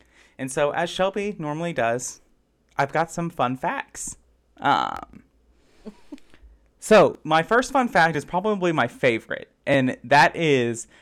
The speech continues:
that Cullen is one of the few characters in the Dragon Age series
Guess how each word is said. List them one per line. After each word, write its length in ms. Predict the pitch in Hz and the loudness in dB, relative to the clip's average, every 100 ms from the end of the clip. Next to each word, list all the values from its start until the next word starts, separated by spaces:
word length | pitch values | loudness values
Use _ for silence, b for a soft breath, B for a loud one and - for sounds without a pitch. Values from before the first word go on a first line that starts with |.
| b | b
that 220 | 135 - - | 0 0 -4
Cullen 460 | - 185 214 220 | 2 6 6 4
is 220 | 202 151 139 | 0 -2 0
one 160 | 151 | 0
of 160 | 147 113 | 0 0
the 80 | 120 | -4
few 440 | - - 151 175 214 | -4 -14 -6 -4 -4
characters 800 | - 156 151 143 - 113 117 - | -2 0 0 -2 -10 -12 -12 -10
in 320 | - 139 156 156 | -4 -2 -2 -4
the 80 | |
Dragon 420 | 135 123 127 127 127 | -4 2 2 2 -4
Age 180 | 117 - | -6 -6
series 480 | 135 117 107 131 | -6 -6 -8 -12